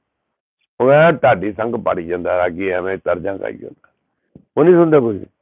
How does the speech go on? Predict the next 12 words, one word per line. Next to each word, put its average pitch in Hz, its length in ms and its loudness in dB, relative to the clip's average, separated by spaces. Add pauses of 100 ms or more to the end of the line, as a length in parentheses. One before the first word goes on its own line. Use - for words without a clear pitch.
(400)
ਉਹਨਾਂ 160 180 6
ਦੀ 160 80 2
ਬਹਿ-, 117 420 2
ਬਾਹਰਮੁਖ 143 480 2
ਬਿਰਤੀ 98 400 -4
ਹੈ, - 40 -14 (500)
ਅੰਤਰੇਮੁਖ 151 680 4
ਬਿਰਤੀ 147 300 2
ਵਾਲਾ 139 260 4
ਅੱਖਾਂ 131 240 -2
ਬੰਦ 113 260 0
ਕਰਕੇ 131 500 2